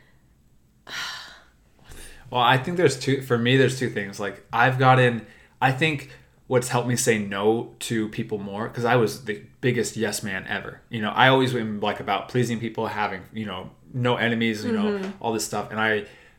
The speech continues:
Speaker 2: when I started becoming lead on all this stuff, I got so many requests to do so many things, you know. And it
Speaker 1: Yeah.
Speaker 2: was all stuff that wasn't gonna help me at all, but it was gonna help everybody else.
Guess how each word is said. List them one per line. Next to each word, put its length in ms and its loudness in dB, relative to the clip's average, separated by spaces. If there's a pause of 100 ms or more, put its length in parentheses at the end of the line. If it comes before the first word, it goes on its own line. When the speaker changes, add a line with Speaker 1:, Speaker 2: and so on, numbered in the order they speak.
(180)
Speaker 2:
when 200 2
I 280 4
started 380 2
becoming 300 -2
lead 140 -2
on 60 -2
all 80 -4
this 100 -6
stuff, 240 -4
I 80 -2
got 240 -4
so 160 -4
many 140 -2
requests 440 -4
to 100 -14
do 200 -8
so 220 -6
many 140 -10
things, 420 -12
you 100 -12
know. 220 -12 (180)
And 100 -4
it 40 4
Speaker 1:
Yeah. 100 4
Speaker 2:
was 120 2
all 180 8
stuff 340 0
that 140 0
wasn't 300 0
gonna 120 -8
help 240 -6
me 160 -4
at 80 -4
all, 280 -4 (160)
but 80 -4
it 20 0
was 80 -8
gonna 140 -6
help 260 -4
everybody 460 -4
else. 360 -8